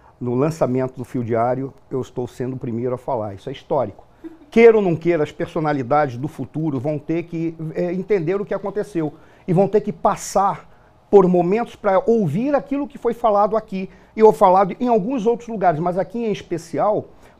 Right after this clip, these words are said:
para entender o que nós vivemos na, no nosso país e pra entender isso que você apresentou agora.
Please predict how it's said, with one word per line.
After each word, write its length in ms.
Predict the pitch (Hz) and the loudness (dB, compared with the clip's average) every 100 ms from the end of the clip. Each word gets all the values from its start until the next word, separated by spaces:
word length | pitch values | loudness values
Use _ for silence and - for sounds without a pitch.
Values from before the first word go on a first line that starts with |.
| _ | _
para 200 | 208 214 | 6 6
entender 520 | 214 - 185 156 196 | 4 0 -2 0 0
o 40 | 190 | 0
que 140 | 190 | -4
nós 340 | 175 196 196 | -2 -2 -2
vivemos 600 | 147 165 127 165 165 156 | -4 -4 -4 -4 -6 -6
na, 200 | 156 151 | -6 -6
no 160 | 139 143 | -4 -4
nosso 300 | 143 139 139 | -2 -4 -4
país 500 | 143 135 139 160 - - - | 0 0 0 -4 -10 -20 -12
e 40 | 123 | 2
pra 140 | 175 | 2
entender 480 | 180 165 156 180 - | 4 2 2 2 2
isso 360 | 262 311 - 320 | 4 4 2 -8
que 140 | - | -4
você 320 | 233 240 - | 0 0 2
apresentou 540 | 233 - 220 214 202 208 | 0 0 0 0 0 0
agora. 340 | 165 131 110 | 4 4 2